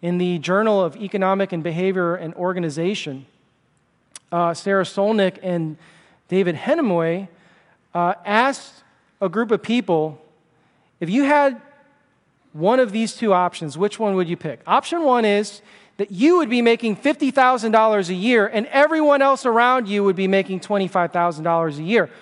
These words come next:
Or would you rather make a hundred thousand dollars a year and everybody else making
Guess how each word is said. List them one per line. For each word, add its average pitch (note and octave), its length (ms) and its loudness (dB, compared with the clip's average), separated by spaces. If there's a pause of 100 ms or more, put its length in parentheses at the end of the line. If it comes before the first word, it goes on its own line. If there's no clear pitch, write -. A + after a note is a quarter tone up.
(160)
Or B3 600 2 (560)
would A3 180 -2
you C4+ 140 4
rather D#4+ 440 4
make A#3+ 280 2
a A3+ 140 0
hundred F#4+ 500 2
thousand G#3+ 380 2
dollars F#3+ 380 4
a E3+ 60 -8
year F3+ 300 2
and G3+ 160 0
everybody G3 420 2
else F3+ 240 0
making F3 460 -2